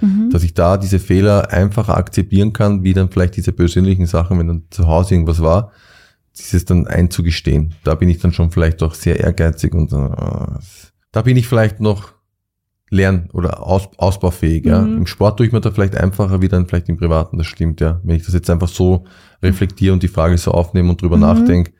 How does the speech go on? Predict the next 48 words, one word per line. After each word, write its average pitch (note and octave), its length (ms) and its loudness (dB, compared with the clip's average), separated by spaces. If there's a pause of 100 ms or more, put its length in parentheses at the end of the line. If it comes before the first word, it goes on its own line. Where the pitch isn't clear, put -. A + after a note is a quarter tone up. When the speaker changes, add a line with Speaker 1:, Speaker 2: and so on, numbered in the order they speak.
(180)
Speaker 2:
weil A3 200 0
Speaker 1:
Mhm. F2 40 4
Speaker 2:
wir F2 60 4
erst D#2+ 120 2
letztens E2+ 300 0
eine E2+ 160 2
Diskussion E2 480 0
gehabt - 240 -4
haben D#2 300 0
und D#2+ 380 -4
das F2+ 60 -2
stimmt. E2 400 -2 (540)
Speaker 1:
Mhm. A3 360 -4
Also G#3+ 200 4
siehst G3 280 0
du G3+ 60 2
selbst F3+ 340 0
auch E3+ 200 0
so, - 160 -6
dass E3+ 240 -4
du F3 80 -6
Speaker 2:
Sehe A2+ 140 4
ich A2 100 0
selbst A2+ 260 0
auch G#2 180 2
so, A2 120 0
Speaker 1:
Ja. G#2 80 2
Speaker 2:
möchte G2+ 160 2
es - 40 -4
aber G2+ 120 -2
dann G2 300 -2 (280)
vor G#2+ 300 0
ihr G#2+ 240 2
oder G#2 140 2
daheim G#2+ 300 2
dann G#2 160 2
nicht G#2 300 -2
<laughs> - 20 -2
eingestehen A2+ 840 2 (260)
Speaker 1:
<laughs> - 260 -12
Speaker 2:
und G2+ 220 -2
bin G#2 140 2
dann G2 120 2
einfach G2 240 -2
vielleicht F#2+ 300 -4
auch F#2+ 60 -6
ein F#2 60 -8
bisschen F2 260 -4